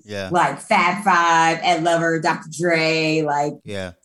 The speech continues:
Speaker 2: everybody who was there, like, I got it signed 'cause that was, like, it was, it was definitely one of the highlights of my entire career.
Speaker 1: Mm-hmm.
Speaker 2: Um, I have a whole photo album of just that production that we did 'cause it was just, I was in heaven the whole time, like, the whole time.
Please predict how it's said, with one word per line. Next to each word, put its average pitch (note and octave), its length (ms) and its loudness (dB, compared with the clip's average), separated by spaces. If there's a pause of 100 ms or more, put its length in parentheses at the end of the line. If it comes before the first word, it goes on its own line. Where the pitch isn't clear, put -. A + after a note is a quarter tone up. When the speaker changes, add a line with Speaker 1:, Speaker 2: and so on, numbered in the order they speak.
(260)
Speaker 2:
everybody B3 540 2
who B3 140 2
was G3 180 0
there, G3+ 420 2
like, F#3 160 2
I F3+ 200 0
got E3+ 180 -2
it E3 100 -8
signed D3+ 320 -2
'cause E3 100 -4
that E3 200 2
was, E3 120 -2
like, D#3+ 180 -2
it E3+ 100 0
was, E3+ 320 -2 (300)
it G3 100 4
was G3 220 2
definitely G3 340 2
one F3+ 120 4
of E3 40 2
the D3+ 80 2
highlights F3 600 0
of F#3+ 80 -4
my E3 140 0
entire D#3 500 0
career. D#3+ 680 -2 (100)
Speaker 1:
Mm-hmm. G2 300 -6
Speaker 2:
Um, D#3+ 340 4
I - 100 -2
have G3+ 180 0
a F#3+ 40 2
whole G3+ 300 2
photo F#3+ 300 0
album F3 340 0
of E3 220 -2
just E3+ 400 -2
that D#3+ 260 2
production D#3+ 500 -2
that D3+ 200 0
we D3+ 80 2
did D#3+ 480 -2 (200)
'cause G3 160 2
it F#3 140 0
was F#3 160 -2
just, F3+ 160 -2
I F3+ 160 2
was E3+ 140 -4
in E3 100 0
heaven C#3 320 -2
the D#3 80 0
whole D3 160 0
time, - 320 -8
like, D#3 200 -2
the D3+ 80 -4
whole C#3+ 180 -4
time. - 180 -10